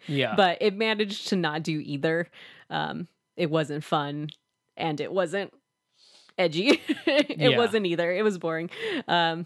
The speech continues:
Speaker 2: there was nothing delightful about it. So I, I don't really, I don't think it's necessary at all to watch the,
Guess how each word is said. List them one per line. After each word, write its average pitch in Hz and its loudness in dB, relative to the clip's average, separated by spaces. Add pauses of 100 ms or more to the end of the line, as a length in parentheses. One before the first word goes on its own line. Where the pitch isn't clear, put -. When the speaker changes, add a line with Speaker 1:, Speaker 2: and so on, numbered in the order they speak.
Speaker 2:
there 175 0
was 165 0
nothing 170 0
delightful 160 -2
about 160 -2
it. 165 -6 (680)
So 156 0
I, 196 0
I 247 2
don't 392 -2
really, 254 -4
I - -2
don't 233 -4
think 240 -4
it's 247 -10
necessary 226 -6
at 185 -6
all 202 -4
to - -14
watch - -12
the, 202 -6